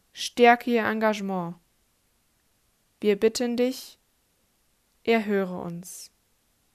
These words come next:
Herr, wir bringen dir diese Bitten und all unsere persönlichen Anliegen, die uns am Herzen liegen, vor dich. Und so beten wir nun, wie Jesus selbst uns zu beten gelehrt hat.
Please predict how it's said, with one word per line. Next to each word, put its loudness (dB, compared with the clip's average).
Herr, 4
wir 6
bringen -2
dir 6
diese 2
Bitten -2
und -4
all 4
unsere -4
persönlichen -4
Anliegen, -4
die -6
uns -2
am -4
Herzen -4
liegen, -6
vor -4
dich. -12
Und -8
so -4
beten -4
wir 0
nun, -4
wie -4
Jesus -2
selbst -2
uns -10
zu -6
beten -4
gelehrt -4
hat. -14